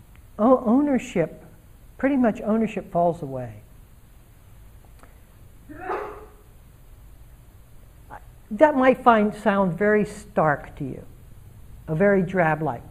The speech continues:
It is not a drab life. It's a very precious life, I feel. I feel the quality of life in ways that I never felt it before.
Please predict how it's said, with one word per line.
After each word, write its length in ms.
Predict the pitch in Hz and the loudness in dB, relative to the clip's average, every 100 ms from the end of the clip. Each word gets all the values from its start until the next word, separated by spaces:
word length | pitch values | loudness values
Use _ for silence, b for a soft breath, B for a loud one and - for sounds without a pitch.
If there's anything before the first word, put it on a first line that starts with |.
| - | 2
It 180 | 208 214 | 4 6
is 200 | 226 202 | 4 4
not 420 | 196 202 208 208 | 2 6 6 6
a 60 | 185 | 4
drab 400 | 190 165 160 160 | 2 2 2 0
life. 340 | 139 123 - - - - - - - - - - - - - - - - - 208 | -2 -4 -12 -18 -20 -20 -20 -18 -20 -20 -20 -20 -20 -20 -20 -20 -20 -20 -8 -4
It's 160 | 202 | -2
a 20 | |
very 220 | 208 240 247 | 4 4 4
precious 600 | - - 311 - 302 190 | -2 0 0 0 -2 0
life, 280 | 143 127 | -2 -2
I 100 | 139 | -8
feel. 360 | 127 - 131 - - - - - - - - - - - | -12 -14 -14 -14 -16 -18 -20 -20 -20 -20 -20 -20 -20 0
I 120 | 185 | 0
feel 260 | 233 254 262 | 2 2 2
the 100 | 208 | 2
quality 680 | - - 220 269 277 220 202 | -4 0 6 8 8 4 0
of 140 | 185 | -2
life 340 | 185 160 165 - | 0 0 0 -4
in 260 | 196 180 | -4 -2
ways 300 | 180 185 185 | 2 2 0
that 100 | 190 | -2
I 120 | 175 175 | -2 0
never 200 | 170 175 | -2 -2
felt 280 | 196 285 | 0 0
it 120 | 339 - | -2 -6
before. 240 | - | -14